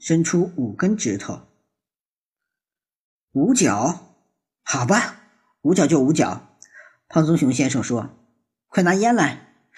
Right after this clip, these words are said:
”“谁说五角？是五块。”棕小熊说，“五块？你抢钱呀！”胖棕熊先生一把揪住棕小熊的衣服，生气地吼叫。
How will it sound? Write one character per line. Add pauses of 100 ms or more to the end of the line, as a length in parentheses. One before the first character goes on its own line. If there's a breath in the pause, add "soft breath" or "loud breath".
(160 loud breath)
”“谁
说
五
角？
是
五
块。” (400)
棕
小
熊
说 (100)
，“五
块？ (400 loud breath)
你
抢
钱
呀！” (880 loud breath)
胖
棕
熊
先
生
一
把
揪
住
棕
小
熊
的
衣
服，
生
气
地
吼
叫。